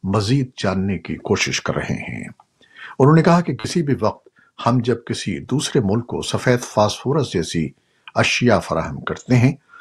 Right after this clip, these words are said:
اس توقع کے ساتھ کرتے ہیں کہ اس کا استعمال ان جائز مقاصد اور مسلح تصادم کے قانون کو مد نظر رکھتے ہوئے کیا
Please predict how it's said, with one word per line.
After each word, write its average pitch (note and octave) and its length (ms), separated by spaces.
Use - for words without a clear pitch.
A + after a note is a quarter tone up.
اس C#3 200
توقع C3+ 360
کے D3+ 120
ساتھ G2 260
کرتے F2 320
ہیں A#2 200
کہ D3 120
اس F2 140
کا - 100
استعمال G#2 480
ان A#2+ 180
جائز B2 340
مقاصد A2+ 560
اور G#2+ 120
مسلح C3 520
تصادم G#2+ 520
کے G2 140
قانون F#2+ 400
کو - 360
مد G2+ 240
نظر F#2 400
رکھتے - 280
ہوئے - 360
کیا D2+ 240